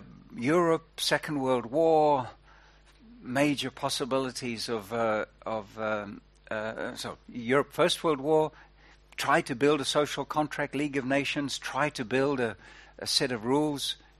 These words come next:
didn't hold. Second World War, let's do it again. Built the United Nations, and the core part of the N-, United Nations says, "Let's not do this again." So it's the classic example of climbing up that hypotenuse,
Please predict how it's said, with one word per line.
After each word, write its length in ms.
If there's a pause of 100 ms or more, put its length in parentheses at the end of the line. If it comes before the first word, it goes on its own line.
didn't 300
hold. 360
Second 460
World 240
War, 260 (240)
let's 240
do 160
it 80
again. 400 (460)
Built 220
the 80
United 460
Nations, 540
and 220
the 80
core 340
part 500
of 140
the 80
N-, 220
United 360
Nations 340
says, 260 (180)
"Let's 320
not 240
do 160
this 220
again." 400 (680)
So 440
it's 300
the 60
classic 540
example 640
of 140
climbing 500
up 180
that 220
hypotenuse, 1080